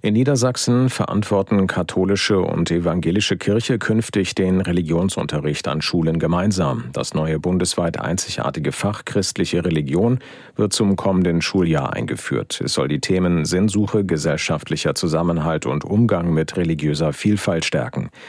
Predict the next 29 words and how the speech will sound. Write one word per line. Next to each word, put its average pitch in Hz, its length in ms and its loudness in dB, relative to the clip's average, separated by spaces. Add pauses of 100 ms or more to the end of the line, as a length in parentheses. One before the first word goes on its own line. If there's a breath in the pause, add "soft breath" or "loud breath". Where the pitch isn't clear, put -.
(180 loud breath)
Das - 220 -2
geht 117 160 2
aus 95 160 -2
den 104 160 2
Lehrplänen 85 560 2
hervor, 87 400 0
die 101 100 0
Kultusministerium 85 1160 0
sowie 90 400 0
die 73 160 0
Kirchen 80 420 -2
in 67 140 -2
Hannover 80 360 0
vorgestellt - 540 -4
haben. - 300 -6 (420 loud breath)
Niedersachsen 120 720 2
setze 104 320 2
damit 85 420 0
ein 80 220 0
bundesweit 80 680 -2
wegweisendes 76 840 0
Zeichen 87 440 -2
für 82 160 -2
Dialog, 78 520 -2
Kooperation 87 840 0
und 92 200 -2
moderne 80 440 0
religiöse 78 560 0
Bildung, 85 420 2